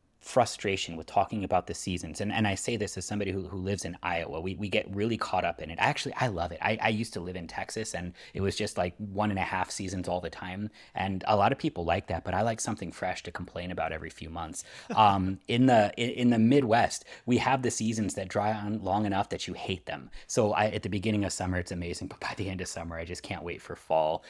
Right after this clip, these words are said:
Speaker 1: At the end of fall, I'm ready for snow. At the end, at the end of snow, I'm ready for anything. A-, and we, we get so marked up in the just right now that, that we have a, a tree that, that in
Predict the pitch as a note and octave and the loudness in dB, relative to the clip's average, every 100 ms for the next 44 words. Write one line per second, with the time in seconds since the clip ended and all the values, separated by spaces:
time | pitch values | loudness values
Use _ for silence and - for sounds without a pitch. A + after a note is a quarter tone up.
0 | - - G#2 G#2 G2 - - F2 F2 F2+ | -10 -6 -2 0 0 -2 0 2 2 0
1 | G#2+ A2+ F#2+ F2+ - D#2 - - D#2+ D#2+ | 0 0 0 -4 -8 -12 -10 -8 -6 -4
2 | E2 - F#2 F#2+ - F2+ - F#2 D#2 D#2 | -4 -4 -8 -6 -4 -6 -6 -8 -8 -8
3 | D2 - D#2 D2 D2 D2+ D2 - - - | -8 -8 -6 -8 -8 -8 -10 -10 -12 -8
4 | D#2+ D2 - - F#2 - - B2+ B2 D3 | -8 -10 -14 -16 -14 -16 0 2 4 6
5 | C#3 C#3+ D#3 C#3+ C#3+ A#2+ - E3 E3 C#3+ | 6 6 6 8 6 6 4 4 6 6
6 | C3+ A#2+ A2+ F#2+ F2+ E2+ - G2 F2+ - | 6 4 2 -2 -2 -4 0 0 0 -4
7 | E2+ D#2 D#2+ D#2 D#2+ - - - C3 B2 | -6 -6 -8 -6 -8 -8 -14 4 4 6
8 | C3 A#2+ B2+ - C#3+ C3+ - G#2+ G2+ F#2+ | 4 4 2 2 2 4 4 4 2 -2
9 | - C3 C3+ A2 G2 G2 G2 - - - | 0 4 6 4 0 0 -4 -4 -16 -14
10 | - A#2+ | -4 -2